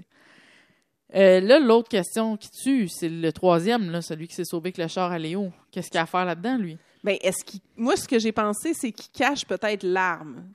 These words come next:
Speaker 2: que, qu'il, qu'il a demandé de cacher l'arme
Speaker 1: Ah,
Speaker 2: ou une
Speaker 1: ouais.
Speaker 2: affaire de même, puis qu'il, tu sais, il a promis de l'argent ou peu importe. Puis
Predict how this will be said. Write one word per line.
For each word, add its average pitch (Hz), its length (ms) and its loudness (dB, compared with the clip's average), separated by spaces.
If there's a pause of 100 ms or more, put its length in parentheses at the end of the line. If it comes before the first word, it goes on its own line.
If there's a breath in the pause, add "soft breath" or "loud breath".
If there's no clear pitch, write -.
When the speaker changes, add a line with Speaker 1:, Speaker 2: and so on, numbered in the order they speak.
Speaker 2:
que, 180 80 -8
qu'il, 156 720 -8
qu'il 180 140 -6
a - 20 -10
demandé 180 360 -8
de - 60 -18
cacher 190 360 -8
l'arme 190 280 -2
Speaker 1:
Ah, 175 60 -4
Speaker 2:
ou 170 40 -4
une 170 60 -6
Speaker 1:
ouais. 170 60 -4
Speaker 2:
affaire 175 180 -4
de 175 60 -4
même, 214 400 -4
puis - 100 -16
qu'il, 165 440 -8
tu - 60 -20
sais, 160 60 -10
il 151 80 -8
a - 40 -8
promis 156 200 -12
de 151 60 -12
l'argent 151 240 -10
ou 165 60 -10
peu 165 140 -12
importe. 156 360 -10 (1200 soft breath)
Puis 156 600 -10